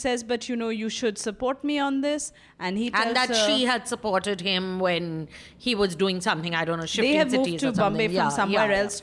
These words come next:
Speaker 1: two years ago. And we're supposed to, uh, root at this woman, uh, at this point for this woman who is saying that, "I have a job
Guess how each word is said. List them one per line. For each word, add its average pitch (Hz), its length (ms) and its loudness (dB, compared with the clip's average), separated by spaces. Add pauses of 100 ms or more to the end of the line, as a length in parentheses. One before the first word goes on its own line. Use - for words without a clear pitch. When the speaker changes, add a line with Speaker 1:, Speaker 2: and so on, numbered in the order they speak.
Speaker 1:
two 214 80 -4 (120)
years 190 260 2
ago. 185 160 -2 (640)
And 196 160 0
we're 226 160 0
supposed 226 560 -4
to, 220 80 -4 (400)
uh, 175 140 2 (140)
root 233 280 -4
at 185 160 -12
this 190 220 -6
woman, 185 200 -6 (120)
uh, 190 40 -2 (160)
at 190 140 -2
this 202 100 -4 (120)
point 208 140 -2 (100)
for 220 120 0
this 285 220 -4
woman 233 300 0 (400)
who 269 100 0 (100)
is 285 400 -2 (560)
saying 262 460 2
that, - 360 -4 (300)
"I 208 40 4 (140)
have 285 220 2
a - 0 - (120)
job 196 200 2